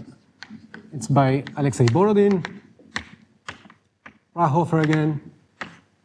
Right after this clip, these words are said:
Patrick, and Tomohiro. And what it tells you is something very similar.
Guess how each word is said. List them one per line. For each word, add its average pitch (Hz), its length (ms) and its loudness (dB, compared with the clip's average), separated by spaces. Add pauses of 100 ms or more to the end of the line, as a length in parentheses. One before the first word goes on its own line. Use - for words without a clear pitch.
(1800)
Patrick, 165 440 -2 (2750)
and 127 400 -8 (440)
Tomohiro. 190 480 2 (3250)
And 160 580 -2
what 160 240 4
it 160 80 2
tells 226 240 4
you 226 80 0
is 208 80 2
something 202 240 4
very 202 140 4
similar. 269 420 2